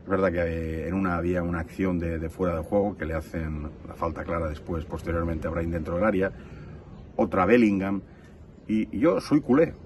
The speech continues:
y podría barrer para mi casa y decir, "Bueno, pues, bueno, pues ayer no hubo nada, nada", pero el Madrid ganó dos cero. Se puede decir con toda la tranquilidad del mundo, porque si pierde, dice, alguno puede decir, "Es que usted parece que quiera que gane el Madrid".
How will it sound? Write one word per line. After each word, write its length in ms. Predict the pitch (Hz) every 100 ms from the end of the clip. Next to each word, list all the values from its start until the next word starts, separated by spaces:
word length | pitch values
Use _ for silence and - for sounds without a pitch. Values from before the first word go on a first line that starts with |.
| -
y 60 | 87
podría 360 | 92 92 117
barrer 340 | 107 92 101 -
para 180 | 92
mi 100 | 87
casa 200 | - -
y 40 | 90
decir, 200 | 78 82
"Bueno, 240 | 170 165
pues, 220 | 80 73 - - - - - - - -
bueno, 220 | - - -
pues 120 | -
ayer 220 | 85 131
no 120 | 117
hubo 180 | 101 80
nada, 260 | 127 165 127
nada", 180 | 143 -
pero 200 | - - - - - - - - - -
el 80 | 95
Madrid 240 | 98 135
ganó 180 | 127 76
dos 160 | 76 -
cero. 180 | 82 - - - - - - - -
Se 160 | - 80
puede 200 | 92 90
decir 180 | 82 80
con 160 | 76
toda 180 | 69 80
la 80 | 76
tranquilidad 400 | 76 73 80 78
del 80 | 76
mundo, 240 | 78 73
porque 220 | 73 80 87
si 100 | 95
pierde, 380 | 131 110 101 - - -
dice, 220 | 85 85
alguno 480 | 82 95 90 85 78 73 90
puede 220 | 87 82
decir, 260 | 78 82 80 - -
"Es 100 | -
que 60 |
usted 220 | 160 151 113
parece 280 | 113 117
que 140 | 120 92
quiera 220 | 98 104
que 80 | 90
gane 200 | 87 85
el 60 |
Madrid". 300 | 78 78 95